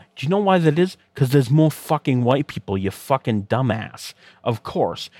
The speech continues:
But if you actually look at the numbers and account for the majority and figure out, like, the math and the ratios, it's gigantically skewed that white people are less likely to be shot than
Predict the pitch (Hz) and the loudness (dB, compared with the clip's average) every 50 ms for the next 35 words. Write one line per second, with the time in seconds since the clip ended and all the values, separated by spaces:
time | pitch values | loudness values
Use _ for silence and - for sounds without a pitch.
0 | - _ - 165 135 123 135 139 139 110 147 147 165 - - 160 147 139 131 135 | -8 _ 0 0 2 2 2 2 2 2 2 2 0 0 0 0 2 2 2 2
1 | - 156 135 131 113 107 101 101 101 113 143 165 175 160 139 95 110 104 - - | 2 0 0 0 2 2 4 2 2 2 2 0 0 0 -2 -4 -6 -6 -6 -8
2 | - - - 104 110 113 - - - - 113 104 101 101 95 95 - - 98 95 | -10 -8 -6 -4 -4 -4 -4 -6 -8 -6 -4 -4 -2 -4 -4 -6 -6 -6 -4 -4
3 | 95 104 120 147 175 180 - - - - - _ - 104 107 107 - - 131 120 | -2 -2 -2 -4 -4 -6 -10 -14 -20 -20 -16 _ -8 -6 -6 -6 -4 -4 -4 -2
4 | 117 120 113 107 110 104 - - - _ _ _ _ _ - 120 107 117 107 104 | 0 0 2 2 2 0 0 -4 -10 _ _ _ _ _ -4 0 2 2 2 2
5 | 107 104 98 104 107 120 147 180 - - - 107 101 101 92 92 98 98 107 - | 0 0 0 2 2 2 0 -2 -4 -6 -8 -6 -6 -4 -4 -2 -2 -2 -2 -2
6 | - - 170 170 185 202 214 - - _ _ _ _ _ _ _ _ - 165 160 | -4 -2 -2 0 0 0 -2 -2 -6 _ _ _ _ _ _ _ _ -2 0 0
7 | - - 151 123 123 127 123 127 123 110 - 131 147 165 196 202 220 202 - - | -2 -4 -6 -2 2 2 4 2 2 0 0 2 2 2 2 2 0 0 0 0
8 | 151 135 120 - - - - - - _ - 156 170 190 185 147 113 101 95 95 | -2 -2 -2 -2 -6 -8 -10 -10 -12 _ -8 -4 -2 0 0 0 0 -2 -4 -6
9 | 98 90 - _ _ _ _ _ _ _ _ 127 117 113 101 - _ 117 117 143 | -10 -12 -14 _ _ _ _ _ _ _ _ -2 0 0 0 0 _ -4 0 0
10 | 220 262 - - - - - - 113 98 98 101 113 - _ _ _ _ _ _ | 0 0 -2 -6 -10 -10 -6 -4 -2 -2 -2 -4 -8 -14 _ _ _ _ _ _
11 | _ - 104 101 104 107 101 - - - 107 139 175 - 240 233 214 240 226 247 | _ -2 -2 0 0 -2 -2 -2 -2 0 0 0 0 0 -4 -4 -4 -2 -2 -2
12 | 220 - - - 254 220 147 110 107 - _ _ _ _ _ _ _ - - 117 | -2 -4 -4 -2 0 2 2 2 0 -2 _ _ _ _ _ _ _ -2 0 0
13 | 107 107 107 110 | 0 0 -2 -4